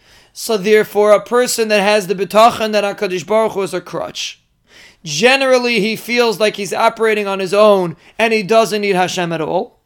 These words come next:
And he only brings Hashem into play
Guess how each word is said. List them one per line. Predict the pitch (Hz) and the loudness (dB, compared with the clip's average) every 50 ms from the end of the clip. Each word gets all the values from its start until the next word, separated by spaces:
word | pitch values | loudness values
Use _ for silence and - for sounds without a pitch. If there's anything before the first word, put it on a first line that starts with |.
| _ _ _ _ _ - - _ | _ _ _ _ _ -20 -8 _
And | - 214 208 214 | 2 2 4 4
he | 214 220 | 4 6
only | 233 269 302 320 294 269 254 | 6 8 6 6 4 0 -2
brings | 214 180 233 269 277 269 233 | -4 -4 -4 -4 -4 -4 -2
Hashem | 185 226 233 233 - - 254 254 262 254 | 2 2 2 2 2 2 0 0 0 0
into | 254 247 214 - 247 214 | -4 -8 -6 -6 -6 -6
play | - - 240 277 311 311 285 262 269 277 254 - | -4 0 4 6 8 8 8 8 6 4 2 -4